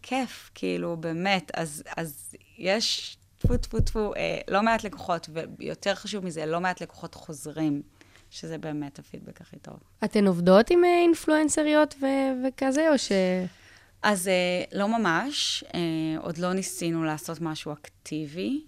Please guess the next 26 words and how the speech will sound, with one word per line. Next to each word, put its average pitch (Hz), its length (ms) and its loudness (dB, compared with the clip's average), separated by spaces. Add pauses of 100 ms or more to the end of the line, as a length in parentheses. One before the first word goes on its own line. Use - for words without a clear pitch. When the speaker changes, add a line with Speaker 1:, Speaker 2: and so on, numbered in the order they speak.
Speaker 1:
אה, 285 60 -20 (1040)
אנחנו 160 480 -6
מחפשות, 160 920 -8 (500)
אה, 175 60 -8 (560)
באמת 165 540 -8 (120)
את 160 200 -12
השילוב, 160 720 -8
כאילו, 180 200 -6
חשוב 196 220 -4
לנו 214 140 -2
שזה 160 240 -6
יהיה 165 140 0
משהו 160 520 -6
מאוד, 156 400 -6 (120)
אה, 151 40 -6 (400)
שזה 151 260 -12
יהיה 160 180 -8
perfect 151 420 -12
match 143 320 -12
פה. 208 180 -4 (240)
Speaker 2:
את - 140 -4
האחת. 190 520 6 (320)
Speaker 1:
כן, 226 380 2 (140)
Speaker 2:
<laughs> - 120 0
Speaker 1:
כי 180 420 -4 (1080)
זה, 170 140 -6